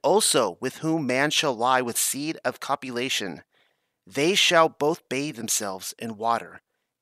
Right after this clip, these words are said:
and be unclean until the even." Leviticus chapter fifteen, sixteen through eighteen. Perhaps I am simply slow, as it took me several periodic readings to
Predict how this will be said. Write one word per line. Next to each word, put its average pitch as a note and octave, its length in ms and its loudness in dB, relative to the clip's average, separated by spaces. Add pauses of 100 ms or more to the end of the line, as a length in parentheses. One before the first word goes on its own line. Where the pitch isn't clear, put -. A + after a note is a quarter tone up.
and B2+ 120 -4
be C3 140 0
unclean B2 580 -2
until G#2+ 280 -8
the G#2+ 180 -10
even." F#2+ 380 -12 (580)
Leviticus C#3+ 640 0
chapter A#2+ 320 -2
fifteen, C#3+ 680 -4 (260)
sixteen - 640 -4
through A#2 280 -6
eighteen. A#2 560 -8 (1300)
Perhaps G#3 480 0
I E3 80 8
am C#3+ 180 4
simply C3+ 460 0
slow, G2 560 -2 (320)
as C#3 160 2
it D3+ 100 0
took - 220 -4
me D#3+ 100 0
several F3+ 580 4 (100)
periodic D3 600 0
readings A#2 540 -6 (220)
to - 120 -2